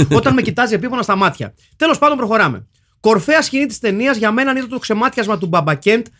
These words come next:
από το πουλί στο αυτοκινητόδρομο και η σύγκρουση με τη μηχανή. Βάργα παλαμάκια. Τουλάχιστον εφτά,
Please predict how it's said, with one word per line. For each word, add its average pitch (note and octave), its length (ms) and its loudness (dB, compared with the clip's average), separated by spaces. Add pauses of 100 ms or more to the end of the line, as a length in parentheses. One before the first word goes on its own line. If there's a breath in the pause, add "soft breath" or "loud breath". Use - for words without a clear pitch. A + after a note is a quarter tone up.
(140)
από F3 160 -2
το G#3 80 2
πουλί F#3+ 240 0
στο A#3+ 120 0
αυτοκινητόδρομο F#3+ 760 0 (260)
και G3+ 80 0
η F#3+ 40 2
σύγκρουση B3 380 0
με B3 80 0
τη A3 100 -4
μηχανή. F#3 500 0
Βάργα A3 320 2
παλαμάκια. F#3+ 560 0 (300)
Τουλάχιστον C4 580 2
εφτά, G#3 280 0